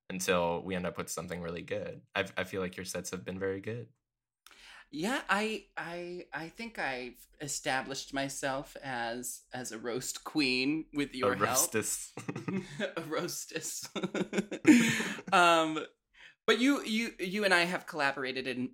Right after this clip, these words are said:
Speaker 2: many ways. We had a, um, we <laughs> had a web show called Monsoon Season, which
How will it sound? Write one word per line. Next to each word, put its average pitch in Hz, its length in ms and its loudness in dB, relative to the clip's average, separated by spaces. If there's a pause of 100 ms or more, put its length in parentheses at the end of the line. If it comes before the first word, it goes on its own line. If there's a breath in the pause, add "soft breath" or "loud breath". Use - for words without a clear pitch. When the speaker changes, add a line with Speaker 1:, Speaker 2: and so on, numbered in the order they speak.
Speaker 2:
many 139 320 0
ways. 120 420 -4
We 123 440 -2
had 139 240 2
a, 107 260 0 (160)
um, 135 480 -2
we 156 220 0 (160)
<laughs> - 180 -2
had 247 240 6
a 156 260 8
web 156 520 6
show 135 540 2 (360 loud breath)
called 156 300 6
Monsoon 151 580 4
Season, 127 560 -2 (360 loud breath)
which - 680 4